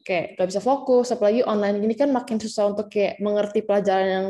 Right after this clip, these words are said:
lagi diajarin sama dosen kan. Jadi pasti ntar bakal miss out on a lot banget, dan ba-, bakal susah banget nanti kalau misalnya ada quiz atau ada homework, jadi kayak kebingungannya gitu sih. Jadi definitely, definitely, em, harus tetap jaga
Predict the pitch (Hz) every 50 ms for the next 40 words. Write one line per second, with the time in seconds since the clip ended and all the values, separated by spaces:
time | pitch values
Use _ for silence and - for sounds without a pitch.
0 | 190 190 190 185 180 190 190 170 196 190 190 190 190 185 - - _ - - -
1 | _ - 196 208 196 202 202 196 202 202 202 208 196 196 190 180 185 185 - 208
2 | 214 208 185 180 180 185 190 196 214 262 262 240 240 - 262 269 294 294 233 226
3 | 226 214 202 202 202 196 202 208 - - - 202 202 196 - 185 175 135 160 190
4 | 185 180 190 190 - 190 180 175 196 214 214 208 196 190 196 190 196 190 185 185
5 | - - - 196 208 208 214 208 214 220 214 226 214 196 180 175 196 208 208 -
6 | 196 202 233 226 - - 185 185 - 202 190 190 196 190 - - 277 269 269 262
7 | - 214 196 190 202 202 208 202 208 220 240 233 - 240 208 208 202 208 202 190
8 | - - - - - - - - _ _ - 208 190 208 208 208 202 196 196 196
9 | 196 190 196 202 202 220 214 220 220 202 196 202 196 214 240 247 247 - - -
10 | - _ _ - 214 220 233 233 233 233 262 254 254 254 - - 208 196 214 220
11 | 233 240 240 233 247 254 269 269 269 - - - 214 208 202 196 196 196 190 196
12 | 196 196 196 - _ _ _ _ _ _ _ - - 214 202 214 214 226 208 -
13 | 196 196 196 190 190